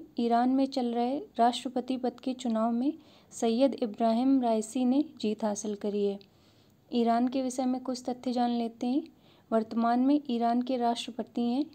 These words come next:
हसन रूहानी। ईरान की राजधानी है तेहरान और ईरान की अर्थव्यवस्था मुख्यतः तेल व प्राकृतिक गैस निर्यात पर निर्भर है।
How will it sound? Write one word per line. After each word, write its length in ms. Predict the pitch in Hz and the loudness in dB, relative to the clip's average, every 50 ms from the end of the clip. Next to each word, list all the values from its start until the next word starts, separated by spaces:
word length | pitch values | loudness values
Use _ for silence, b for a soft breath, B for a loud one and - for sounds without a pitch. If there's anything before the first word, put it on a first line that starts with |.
| - - | -8 -8
हसन 320 | 226 220 - 240 240 240 240 | -8 -2 0 2 2 2 2
रूहानी। 480 | 240 226 220 214 208 214 226 262 302 B B B B B B B B B B | 2 0 0 0 0 0 2 2 0 B B B B B B B B B B
ईरान 340 | - 226 220 233 233 240 247 | -2 0 2 2 2 2 0
की 140 | 240 254 254 | -2 -2 -2
राजधानी 640 | 240 240 226 226 220 - 226 220 214 214 226 240 240 | 0 0 0 0 0 -2 -2 -2 0 0 0 0 -2
है 120 | 247 269 302 - - | -2 -4 -6 -8 -8
तेहरान 460 | - 240 220 226 220 220 226 247 294 302 - b b b b b b b b b - | -6 -4 -4 -2 -2 -2 0 0 -2 -4 -6 b b b b b b b b b -6
और 240 | - 240 247 254 247 247 - | -2 -2 0 0 -2 -4 -4
ईरान 380 | 247 240 240 240 233 247 277 285 | -4 -2 0 2 2 2 2 2
की 140 | 285 294 285 | 2 0 0
अर्थव्यवस्था 800 | - 254 254 254 254 269 247 240 240 226 226 226 - - 269 285 | 0 0 -2 -2 -2 -4 -2 -2 0 0 -2 -4 -6 -2 0 2
मुख्यतः 520 | 277 254 226 - - 233 - 254 262 302 330 B B B B B B B _ | 2 2 0 -2 -6 -6 -2 -2 -2 -2 -2 B B B B B B B _
तेल 200 | 240 247 262 262 | 2 2 2 2
व 160 | 240 254 277 311 311 | 2 0 0 -2 -2
प्राकृतिक 600 | - - 254 233 233 - - - - 269 247 214 | -2 0 0 0 0 -4 -8 -6 -6 -4 -2 2
गैस 280 | 233 233 247 247 - | 2 2 2 2 0
निर्यात 400 | 247 240 226 226 220 226 226 - - | -2 0 2 2 2 2 0 -2 -2
पर 100 | 269 285 285 | 0 0 2
निर्भर 500 | 262 226 214 202 190 202 214 208 196 196 | 2 0 0 0 0 2 2 2 2 0
है। 120 | 196 | -4